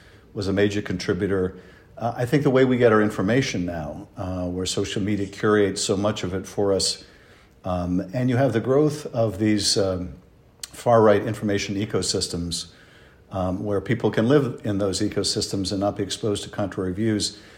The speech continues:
Uh, that information landscape has also had a, a very sizable impact. Uh, and then, you know, one other cause I would,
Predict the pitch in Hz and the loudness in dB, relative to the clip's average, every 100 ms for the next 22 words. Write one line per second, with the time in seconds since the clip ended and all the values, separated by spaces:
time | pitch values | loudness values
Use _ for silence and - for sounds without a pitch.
0 | - - - - 101 - 120 135 196 - | -20 -20 -14 -2 -2 -2 0 2 2 2
1 | 151 113 156 - 113 101 - 101 104 95 | 2 4 4 4 2 2 2 0 2 -2
2 | - 110 123 - 92 98 92 104 - 95 | -2 0 2 2 0 0 -2 -4 -4 0
3 | 117 117 117 101 95 95 104 104 95 101 | 4 4 4 0 0 -4 -6 -6 -4 -4
4 | 92 - - - - - - - _ _ | -4 -6 -20 -20 -20 -20 -20 -20 _ _
5 | - 120 117 139 131 139 139 139 117 104 | -10 -10 -2 4 4 4 2 2 4 2
6 | 135 123 113 120 110 110 101 95 92 92 | 2 4 6 6 4 4 4 2 0 -2
7 | 87 90 | -6 -10